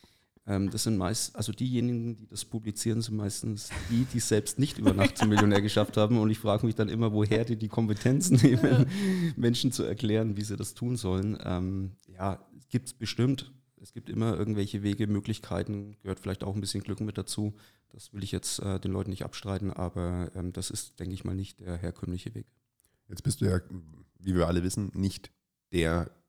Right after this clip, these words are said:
Speaker 3: krasse Allianz, äh, Typ geworden,
Speaker 2: <laughs>
Speaker 3: der
Speaker 2: Das
Speaker 3: die
Speaker 2: wär
Speaker 3: größte,
Speaker 2: geil.
Speaker 3: äh, Agentur <laughs> aufgebaut hat.
Speaker 2: Hallo.
Speaker 3: Äh, wie hat sich dann da der Lebensweg entwickelt gehabt? Also hast du die Ausbildung durchgezogen?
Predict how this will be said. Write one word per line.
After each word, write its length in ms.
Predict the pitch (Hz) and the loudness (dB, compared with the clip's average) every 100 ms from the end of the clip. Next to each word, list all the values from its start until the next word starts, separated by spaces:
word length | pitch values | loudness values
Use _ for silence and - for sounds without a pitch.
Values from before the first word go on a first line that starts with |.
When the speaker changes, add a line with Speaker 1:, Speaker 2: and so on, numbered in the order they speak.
| _ | _
Speaker 3:
krasse 500 | - 82 - 95 85 - | -8 -6 0 2 0 -4
Allianz, 640 | - 85 85 101 95 - - _ _ _ _ | -10 -4 0 0 -2 -6 -12 _ _ _ _
äh, 240 | - 87 85 - | 0 2 2 4
Typ 160 | 135 - | 2 4
geworden, 440 | 104 104 120 123 - | 6 8 8 6 4
Speaker 2:
<laughs> 40 | |
Speaker 3:
der 120 | 240 | 6
Speaker 2:
Das 80 | 90 | 6
Speaker 3:
die 220 | 92 95 | 6 2
Speaker 2:
wär 0 | 95 | 2
Speaker 3:
größte, 400 | 95 98 - 101 | 4 4 6 6
Speaker 2:
geil. 220 | 90 87 | 6 4
Speaker 3:
äh, 180 | 87 - | 4 2
Agentur 480 | 85 98 - 123 120 - - | 2 2 4 4 4 0 -6
<laughs> 220 | - - | -8 -2
aufgebaut 640 | 113 - 104 101 117 - | 0 0 0 4 4 4
hat. 80 | 123 480 | 2 2
Speaker 2:
Hallo. 200 | 403 - 208 202 | 2 0 2 4
Speaker 3:
Äh, 260 | - 143 104 - | 6 6 4 2
wie 340 | 104 160 - | 2 4 4
hat 200 | - 110 | 2 2
sich 140 | 113 104 | 0 2
dann 140 | 101 | 4
da 80 | 92 | 4
der 100 | 95 | 4
Lebensweg 480 | 101 101 - 101 101 147 131 - | 2 0 0 0 0 -2 -4 -2
entwickelt 360 | 101 113 143 - | 2 2 2 2
gehabt? 280 | 90 78 | 0 2
Also 300 | 85 85 82 - | -2 0 -2 -4
hast 200 | - 101 | -4 -4
du 40 | - | -2
die 80 | - | 0
Ausbildung 340 | 98 110 104 | 0 2 2
durchgezogen? 520 | 117 131 135 151 156 | 2 -2 -2 0 -2